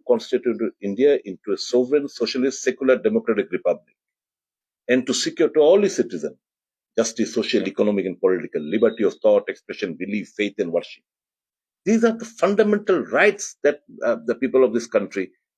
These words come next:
enjoy. And if you go to the history, which is being distorted, there is an attempt by the B J P people to distort the history. You'll find, you go to India Gate, you'll find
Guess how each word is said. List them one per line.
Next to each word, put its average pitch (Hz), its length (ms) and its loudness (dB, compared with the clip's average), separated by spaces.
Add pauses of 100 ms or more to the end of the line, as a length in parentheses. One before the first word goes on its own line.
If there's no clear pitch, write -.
enjoy. 87 380 0 (500)
And 120 120 -4
if 139 80 -4
you 143 80 -6
go 160 280 2
to 170 80 -6
the 160 100 0
history, - 440 -2
which 110 200 -4
is 104 80 -4
being 107 180 0
distorted, 131 540 2
there 95 120 2
is 95 100 2
an 98 80 -2
attempt 120 280 0
by 104 140 6
the 87 180 -2
B 82 160 -6
J 92 120 -14
P 92 260 -10 (520)
people 139 280 4
to 131 120 -6
distort 139 420 2
the 135 80 2
history. 107 440 -2 (420)
You'll 151 200 0
find, 120 240 2
you 113 80 0
go 156 160 4
to 156 80 2
India 120 320 6
Gate, 80 280 0 (320)
you'll 147 160 -2
find 143 280 -2